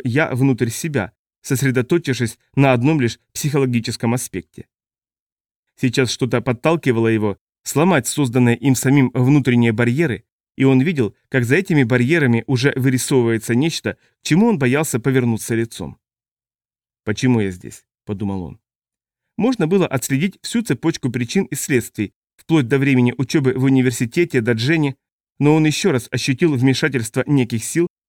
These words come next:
которые находились за пределами этой цепочки и которых он боялся. Ночь стремительно проносилась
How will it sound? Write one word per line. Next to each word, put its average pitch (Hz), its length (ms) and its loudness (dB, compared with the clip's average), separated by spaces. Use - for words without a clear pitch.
которые 202 360 2
находились 143 600 0
за 131 160 0
пределами 147 520 2
этой 123 280 -2
цепочки 117 600 -4
и 190 80 -4
которых 139 500 0
он 110 140 -2
боялся. 104 560 -6
Ночь 135 220 2
стремительно 127 540 0
проносилась 127 640 -2